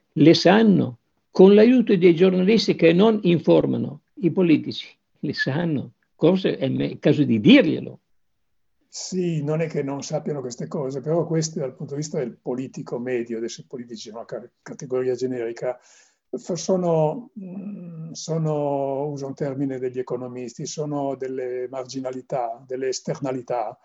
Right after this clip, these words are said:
Speaker 2: <laughs> del loro, del loro agire polemico, politico. Dice, "Va bene, ma i tecnici li gestiscono, ci sono le motrici politensione, va bene, si fanno i conti costi-benefici e si vede un po'."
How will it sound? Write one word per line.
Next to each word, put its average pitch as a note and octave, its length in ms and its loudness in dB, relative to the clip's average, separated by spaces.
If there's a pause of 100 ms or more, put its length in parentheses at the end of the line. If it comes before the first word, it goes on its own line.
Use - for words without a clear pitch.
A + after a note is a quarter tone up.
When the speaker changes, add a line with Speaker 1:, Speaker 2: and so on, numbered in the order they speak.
(360)
Speaker 2:
<laughs> D#3 160 0
del C#3+ 220 4
loro, C3 340 0
del B2 140 -6
loro C3 180 -4
agire B2+ 320 -4
polemico, A#2 720 -6
politico. B2 560 -10
Dice, F#3+ 280 -6
"Va G#3 80 2
bene, F3 260 0
ma B2+ 100 -6
i C3+ 80 -8
tecnici C#3+ 480 -6
li B2+ 80 -20
gestiscono, A#2+ 640 -10
ci D#3+ 140 -12
sono D#3+ 280 -2
le C#3+ 60 -2
motrici C3 340 -12
politensione, A#2 640 -10
va A#2+ 120 -10
bene, E3 320 -6
si - 420 -16
fanno C#3+ 240 -4
i B2+ 40 -4
conti C3+ 400 -6
costi-benefici D#3 1000 -8
e A#2+ 80 -6
si - 160 -12
vede A#2+ 200 -8
un A2+ 100 -10
po'." C#3+ 260 -4